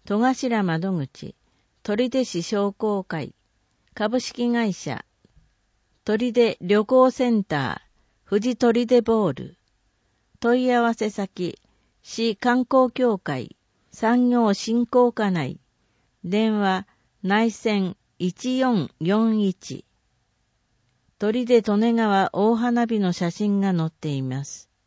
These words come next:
資産、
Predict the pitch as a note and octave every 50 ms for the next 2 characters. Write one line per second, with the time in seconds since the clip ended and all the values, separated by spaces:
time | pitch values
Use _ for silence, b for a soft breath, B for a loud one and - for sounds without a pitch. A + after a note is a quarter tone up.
0 | _ _ _ _ _ _ _ _ _ _ _ _ _ _ _ _ _ _ _ _
1 | _ _ _ _ _ _ _ _ _ _ - - - A#3+ B3 - - G#3+ E3 C3+
2 | C3 -